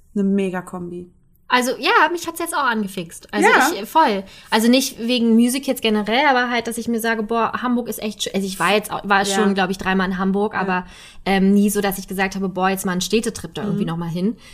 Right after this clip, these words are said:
Speaker 2: weil es irgendwie beruflich war. Aber, ähm, ich fand das echt schön, was ich so gesehen habe. Und wie gesagt, es hat mir jetzt so ein bisschen noch mal die Augen geöffnet, dass
Speaker 1: Mhm.
Speaker 2: man halt auch echt in Deutschland,
Speaker 1: Mhm.
Speaker 2: äh,
Speaker 1: Voll.
Speaker 2: mehr und mehr, ich meine, wir haben, wir haben irgendwann gar keine andere Wahl mehr, wenn hier alles wieder den Bach runtergeht.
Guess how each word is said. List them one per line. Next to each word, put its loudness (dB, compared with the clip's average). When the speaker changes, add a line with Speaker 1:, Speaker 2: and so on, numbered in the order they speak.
Speaker 2:
weil -8
es -6
irgendwie 0
beruflich -4
war. -2
Aber, 4
ähm, -2
ich -2
fand -4
das -2
echt -4
schön, 0
was 0
ich -6
so -4
gesehen -2
habe. -2
Und -4
wie -2
gesagt, 0
es -10
hat -10
mir 0
jetzt -6
so -2
ein 0
bisschen -4
noch -2
mal 0
die -4
Augen 0
geöffnet, -2
dass 0
Speaker 1:
Mhm. 0
Speaker 2:
man 0
halt -4
auch -6
echt -4
in 2
Deutschland, 0
Speaker 1:
Mhm. -4
Speaker 2:
äh, 0
Speaker 1:
Voll. -2
Speaker 2:
mehr 6
und 2
mehr, 2
ich -6
meine, -2
wir -4
haben, -4
wir 0
haben -2
irgendwann 6
gar 4
keine 4
andere 2
Wahl 6
mehr, 4
wenn 2
hier 4
alles 4
wieder 4
den 4
Bach 6
runtergeht. 4